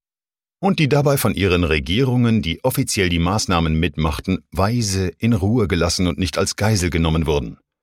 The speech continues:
Auch in Mexiko hatte die Regierung keine Ausgangsbeschränkungen verhängt und die Grenzen des Landes nicht geschlossen.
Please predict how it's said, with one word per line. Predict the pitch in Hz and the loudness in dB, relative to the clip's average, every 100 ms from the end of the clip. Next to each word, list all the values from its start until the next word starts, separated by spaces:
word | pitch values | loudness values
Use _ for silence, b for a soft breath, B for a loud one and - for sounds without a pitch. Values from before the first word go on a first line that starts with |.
| _ _ _ - | _ _ _ 0
Auch | 98 92 | 2 4
in | 92 | 2
Mexiko | 127 - 123 101 | 0 -2 -2 0
hatte | 85 104 | 0 0
die | 95 | -2
Regierung | 90 90 98 101 101 | 0 0 2 2 2
keine | - 98 104 | 0 0 0
Ausgangsbeschränkungen | 107 165 - 127 - 95 - 95 101 92 90 80 B | -2 -6 -4 -4 -4 -4 0 0 2 2 0 -2 B
verhängt | B 120 110 123 | B 0 2 2
und | 120 87 | 0 -2
die | 92 | -2
Grenzen | 95 131 143 110 | 0 0 0 0
des | 95 | 0
Landes | 104 101 104 | 2 2 2
nicht | 107 98 | 0 -2
geschlossen. | - - 165 - 71 | -2 -4 -4 -4 -6